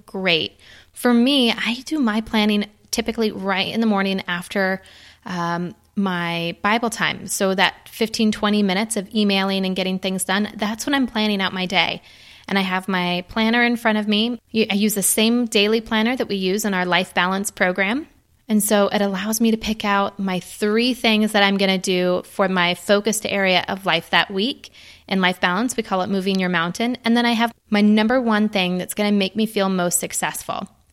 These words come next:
And then I have my Bible verse, and I kinda plan out my hour by hour. And that typically takes me about three minutes because, again, it's a habit, so I don't have to think that much about it. So once you get a very clear vision on the life that it is that you want to create,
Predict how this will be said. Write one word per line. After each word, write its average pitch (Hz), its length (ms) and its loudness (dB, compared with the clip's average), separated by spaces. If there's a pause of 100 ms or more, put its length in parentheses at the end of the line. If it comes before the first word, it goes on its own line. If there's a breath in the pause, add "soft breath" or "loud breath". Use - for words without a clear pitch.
(100)
And 233 80 2
then 254 80 2
I 254 60 2
have 240 240 0
my 226 100 2
Bible 202 320 0
verse, 202 320 0
and 185 80 -4
I 170 60 -4
kinda 202 240 -2
plan 202 260 0
out 190 180 2
my 190 220 2 (400 loud breath)
hour 202 240 4
by 190 180 4
hour. 180 280 4
And 214 240 2
that 285 120 0 (160)
typically 220 440 -2
takes - 280 -4
me 196 80 -2
about 170 320 -2
three 190 320 -2
minutes - 360 -4
because, 220 340 0
again, 208 420 2 (120)
it's 196 100 -8
a 208 60 -10
habit, - 580 -6
so 214 140 -4
I - 20 0
don't 220 160 -8
have 233 140 -8
to 226 100 -6
think 226 320 -2
that - 180 -6
much 214 200 -2
about 190 260 -4
it. - 180 -8 (380 soft breath)
So - 140 0
once 294 300 0
you 359 140 0
get 277 180 2
a 220 60 2
very 214 280 2
clear 233 500 0
vision 202 600 -2
on 196 140 0
the 196 100 2
life 180 360 -2
that 226 120 2
it 202 120 0
is 185 280 0
that - 140 -10
you 185 280 -2
want 202 240 -2
to 208 100 -8
create, 196 640 -2